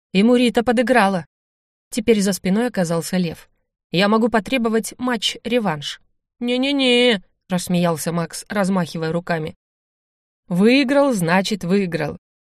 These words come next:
И, хмыкнув, драпанул от потенциального возмездия с удивительной скоростью.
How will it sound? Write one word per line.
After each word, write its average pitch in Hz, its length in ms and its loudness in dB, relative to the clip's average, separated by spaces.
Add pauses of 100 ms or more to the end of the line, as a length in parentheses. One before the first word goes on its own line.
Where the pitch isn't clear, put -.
И, 359 100 -6
хмыкнув, 269 540 -2
драпанул 220 600 -2
от 180 120 -4
потенциального 170 760 -4
возмездия 190 600 -2
с - 80 -8
удивительной 156 600 -4
скоростью. - 600 -12